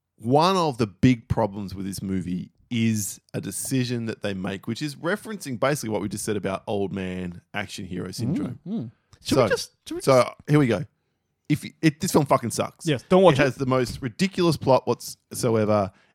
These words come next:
Speaker 1: It's asking you to buy some completely unpalatable things. It has a
Speaker 2: Absolutely.
Speaker 1: villainous turn halfway, which you see coming, but makes no sense
Speaker 2: sense.
Speaker 1: whatsoever. So, look,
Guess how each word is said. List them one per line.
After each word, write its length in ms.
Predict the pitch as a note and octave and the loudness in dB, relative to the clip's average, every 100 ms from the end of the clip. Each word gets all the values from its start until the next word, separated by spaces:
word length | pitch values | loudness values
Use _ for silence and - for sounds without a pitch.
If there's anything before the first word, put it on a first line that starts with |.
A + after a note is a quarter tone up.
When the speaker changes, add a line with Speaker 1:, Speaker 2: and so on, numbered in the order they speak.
| - | -4
Speaker 1:
It's 100 | C3+ | 4
asking 400 | D3 D#3+ D3+ C#3 | 4 4 -2 0
you 80 | B2 | 0
to 60 | |
buy 480 | G2+ A#2 A2+ A2+ A2+ | 2 4 4 4 2
some 260 | G#2 A2+ G#2+ | 0 -2 -2
completely 540 | - G#2 C#3+ D#3 C3+ - B2 | -4 -4 -2 -2 -2 -4 4
unpalatable 1200 | C3 C#3 C3+ _ _ _ - - A2+ A2+ G#2+ F#2+ | 4 4 0 _ _ _ -4 0 0 0 -4 -4
things. 560 | - G#2+ G#2 G#2 - - _ _ _ _ _ _ - | -2 -2 -2 -6 -8 -14 _ _ _ _ _ _ -4
It 60 | |
has 80 | - | 4
a 20 | B2+ | 4
Speaker 2:
Absolutely. 280 | C3+ A#2+ | 6 6
Speaker 1:
villainous 360 | E3 F#3 E3+ C#3+ | 8 8 6 2
turn 500 | - A#2+ A2+ G#2+ G2 _ _ _ _ _ | 2 2 2 0 -4 _ _ _ _ _
halfway, 320 | C3+ - C3+ | 0 2 2
which 200 | C#3 C3 | 2 -2
you 80 | C#3+ | 0
see 160 | F#3+ F3 | 0 2
coming, 320 | D#3+ C#3 G2 | 2 2 0
but 120 | - | -2
makes 240 | A#2 A2+ B2 | -2 -2 -4
no 600 | A#2 B2 C3+ D3 E3+ F3+ | -4 0 6 8 10 8
sense 400 | - D3+ F#3 F3+ | 4 4 6 6
Speaker 2:
sense. 300 | E3+ C#3 - | 6 2 -6
Speaker 1:
whatsoever. 760 | - A2 C3 - - A#2 A2 G2+ | -4 2 4 2 2 4 4 4
So, 240 | C#3 C3 - | 8 8 6
look, 220 | B2+ | 0